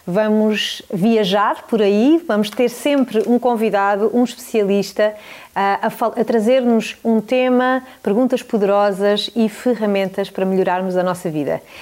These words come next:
Este é, é uma rúbrica, é um programa que tem o apoio da fnac e da Nature e Découverte e estou muito, muito, muito feliz de estar aqui, ahm, aventurar-me num novo formato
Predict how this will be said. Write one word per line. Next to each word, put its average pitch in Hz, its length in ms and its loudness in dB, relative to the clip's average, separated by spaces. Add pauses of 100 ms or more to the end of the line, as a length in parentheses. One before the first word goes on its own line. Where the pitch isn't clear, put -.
(260)
Este 233 680 0
é, 190 420 2
é 202 80 2
uma 208 140 0
rúbrica, 220 400 0
é 208 40 -2
um 208 60 0
programa 190 480 0
que 185 140 -10
tem 190 340 -2
o 196 100 -2
apoio 185 380 0
da 170 100 0
fnac 175 400 -4
e 165 60 -2
da 156 100 0
Nature 170 520 -2
e - 20 2
Découverte 185 640 -2 (260)
e 220 60 -2
estou 220 180 0
muito, 262 500 4
muito, 247 240 0
muito 220 160 0
feliz 202 440 -2 (260)
de - 60 -20 (140)
estar 208 80 2
aqui, 208 500 0
ahm, 180 480 -2 (100)
aventurar-me 214 1080 2
num 214 300 2
novo 190 580 2 (240)
formato 214 800 0